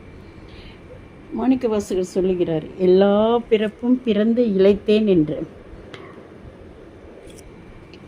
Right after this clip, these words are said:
என்னால் எத்தனை பேருக்கு சிரமம்?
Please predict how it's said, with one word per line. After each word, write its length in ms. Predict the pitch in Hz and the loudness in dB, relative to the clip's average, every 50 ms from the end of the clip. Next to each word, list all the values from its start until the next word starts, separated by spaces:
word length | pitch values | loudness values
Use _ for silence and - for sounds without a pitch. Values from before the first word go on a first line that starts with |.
| - - 214 - - - - - - - - - - - - - - - - - - - - - - - - - - - - - - - - - - - - - - - | -20 -20 -20 -20 -20 -20 -20 -20 -20 -20 -20 -20 -20 -20 -20 -20 -20 -20 -20 -20 -20 -20 -20 -20 -20 -20 -20 -20 -20 -20 -20 -20 -20 -20 -20 -20 -20 -20 -20 -20 -8 -4
என்னால் 680 | 190 190 202 220 233 254 262 226 202 208 226 220 - | -2 -2 0 0 0 0 0 -2 -2 -4 -4 -8 -8
எத்தனை 420 | - 202 190 - - 311 339 349 311 | -8 -8 -6 -2 2 2 4 4 2
பேருக்கு 460 | - 247 226 220 208 214 202 - 226 | 2 0 0 0 0 -2 -4 -8 -10
சிரமம்? 560 | 202 - 196 175 165 170 170 180 170 - - | -6 -4 -4 -2 0 0 0 0 -2 -4 -10